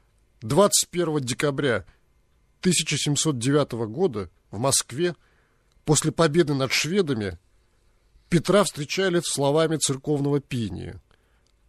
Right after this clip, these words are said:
обращённого к Иисусу Христу в вербное воскресенье: «Благословен гряды во имя Господне, осанна вышних, Бог Господь, и явися нам».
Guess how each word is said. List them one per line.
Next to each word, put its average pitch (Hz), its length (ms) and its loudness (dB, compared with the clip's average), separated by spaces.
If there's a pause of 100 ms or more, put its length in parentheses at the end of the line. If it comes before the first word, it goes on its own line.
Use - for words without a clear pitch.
(160)
обращённого 131 1040 2 (340)
к - 80 -6
Иисусу 123 360 -2
Христу 139 520 -6 (560)
в 104 60 -10
вербное 127 580 0
воскресенье: 110 840 -6 (580)
«Благословен 143 960 2
гряды 139 460 2
во 135 140 2
имя 139 260 4
Господне, 113 840 -2 (600)
осанна 135 720 0
вышних, 117 680 0 (720)
Бог 135 340 4
Господь, 143 720 -2 (540)
и 123 80 -2
явися 127 580 2
нам». 104 280 -4